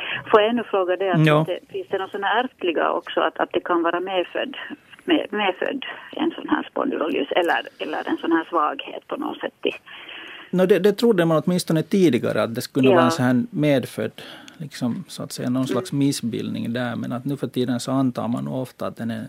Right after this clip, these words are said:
Speaker 2: den är liksom, man har, man har fått den helt enkelt
Speaker 1: Just det,
Speaker 2: under en
Speaker 1: just
Speaker 2: all-,
Speaker 1: det.
Speaker 2: men det finns vissa såna saker som, som, som kan leda, till exempel om man har hemskt, hemskt sån här svankrygg så, så, så kan öka risken för det, eller om man har väldigt styva bagmur, att det finns ofta något sån här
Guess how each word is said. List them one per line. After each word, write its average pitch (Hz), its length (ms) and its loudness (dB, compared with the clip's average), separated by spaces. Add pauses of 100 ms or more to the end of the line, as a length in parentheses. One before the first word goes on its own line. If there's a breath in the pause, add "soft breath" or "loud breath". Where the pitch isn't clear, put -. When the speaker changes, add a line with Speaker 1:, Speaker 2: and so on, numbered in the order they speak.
Speaker 2:
den 117 160 -8
är 113 100 -6
liksom, 113 520 -8 (760 loud breath)
man 123 160 -2
har, 117 120 -2
man 135 180 0
har 123 80 2
fått - 380 0
den - 260 -6
helt - 340 -10
enkelt - 240 -4
Speaker 1:
Just - 280 -8
det, - 60 -8
Speaker 2:
under 117 200 -2
en 113 60 -2
Speaker 1:
just 123 100 -2
Speaker 2:
all-, 117 80 -6
Speaker 1:
det. 135 40 -4
Speaker 2:
men 135 120 2
det 135 80 4
finns 147 220 2
vissa 160 260 2
såna 131 260 2
saker 127 480 4
som, 120 400 -4
som, 185 480 -6
som 120 140 -4
kan 120 200 -2
leda, 131 200 0
till - 100 -6
exempel 117 300 -4
om 117 60 0
man 123 140 2
har 123 80 2
hemskt, 135 280 0 (180)
hemskt 139 260 0
sån 120 100 2
här 123 120 2
svankrygg 127 880 2
så, - 200 -6 (100)
så, - 180 -10 (300)
så - 160 -10
kan 123 220 -4
öka 123 320 -2
risken 113 440 -6
för 120 320 -8
det, 113 120 -8
eller 117 340 -4 (560 loud breath)
om 131 120 0
man 123 120 2
har 123 120 4
väldigt 123 380 4
styva 113 380 -2
bagmur, 117 560 0
att - 100 -12
det 117 80 -4
finns 123 240 -4
ofta 131 280 -2
något 117 220 -4
sån 113 180 -8
här 117 160 -4